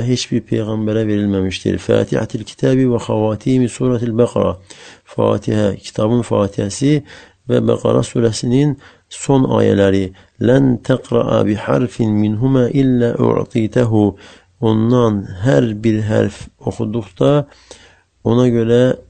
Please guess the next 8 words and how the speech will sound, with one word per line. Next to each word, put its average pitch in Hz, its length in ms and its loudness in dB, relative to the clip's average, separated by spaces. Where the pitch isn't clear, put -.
sənə 113 320 -2
veriləcək, 101 480 0
yəni 98 200 -2
hər 135 280 2
hərfinə 113 400 -2
görə 117 200 -2
savab 107 360 -2
veriləcək. 92 460 -2